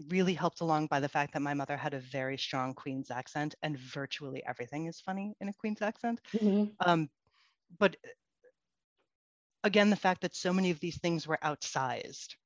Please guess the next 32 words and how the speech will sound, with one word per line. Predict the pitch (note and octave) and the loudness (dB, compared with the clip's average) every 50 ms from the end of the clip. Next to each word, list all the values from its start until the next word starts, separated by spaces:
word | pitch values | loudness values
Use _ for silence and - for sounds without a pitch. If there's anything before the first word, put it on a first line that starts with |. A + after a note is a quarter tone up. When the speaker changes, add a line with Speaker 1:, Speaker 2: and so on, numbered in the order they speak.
| _ | _
Speaker 1:
right? | - D3 C#3+ C3+ - _ | 0 0 0 0 -4 _
That | - D#3 C#3+ C3 | 0 2 2 0
her, | C3+ - E3 D3+ D3 C#3+ C#3+ C#3 C#3 - - _ _ _ _ _ _ _ _ _ _ _ _ | -2 -4 -2 0 0 0 0 0 -2 -6 -8 _ _ _ _ _ _ _ _ _ _ _ _
when | F#3 E3 E3+ E3+ | 0 2 2 4
she | E3 - F#3 F3 | 4 2 2 2
was | D#3 E3 D#3+ D#3 D#3 D3+ C#3+ - - - | 4 6 6 6 6 4 2 -2 -8 -8
high | - E3+ D#3 | -4 -2 0
on | D3+ D3 | 0 0
tranquilizers, | - E3+ D3 C#3+ D3 D3+ D3 C#3+ C#3+ - D3+ C#3+ C#3+ C3+ - - | 0 0 -2 -2 0 0 0 0 0 -2 -4 -6 -6 -6 -6 -6
or | D#3+ C#3+ | -4 -2
when | D3+ D3 C#3 | -2 -2 -2
she | - D#3 D3 | -2 -2 -2
was | D3 C#3 - | -4 -4 -4
having | - - D3 C#3+ C#3+ C#3+ | -4 -4 -2 -2 0 -2
a, | C#3 C3 - - | -2 -4 -4 -4
a | D3 | -2
manic | D3 C#3+ C#3 C#3 C3+ - | 0 0 0 -2 -2 -6
phase, | - - C#3 C3+ C3+ C3+ C3 - - | -6 -8 -6 -4 -4 -6 -8 -8 -8
or | D3+ C#3+ C#3 | -6 -6 -6
when | C3 C#3+ C#3 C#3 C3+ C3+ C#3 C3+ C3+ - - _ _ _ _ _ _ _ | -4 -2 -2 0 0 0 0 -2 -4 -6 -10 _ _ _ _ _ _ _
she | - - F3+ D3+ | -4 -2 -2 0
just | - D#3+ E3 D3+ D3 | 0 -2 -2 -2 0
did | D#3 D#3 D3 - | 0 0 0 2
something | - D#3+ D3+ - D3+ D3 D3+ | 0 0 2 2 0 0 2
wonkus, | D3 C#3+ C#3 - D#3 C#3+ - - | 2 0 0 0 -4 -6 -4 -6
it | E3+ D#3+ - | -8 -6 -4
was | F#3+ F3+ - | -4 -4 -4
so | - - - - - A3 A3 A3 G#3+ F#3 | -4 -4 -4 -2 -2 0 2 4 2 2
beyond | D#3 F3 E3+ E3+ E3 E3 E3 D#3+ D3+ D3+ D3 - D#3 C#3+ | 2 2 2 4 4 4 2 2 2 2 0 -2 -6 -10
the | D3 | -14
pale | - - - - D#3+ D3+ C3+ D#2+ C#2 - - - - - _ _ _ _ _ _ _ - | -12 -12 -6 0 2 2 2 2 0 -4 -6 -8 -12 -20 _ _ _ _ _ _ _ -4
that | D3 D3 E3 D3 C3+ C3 | 2 4 6 6 4 4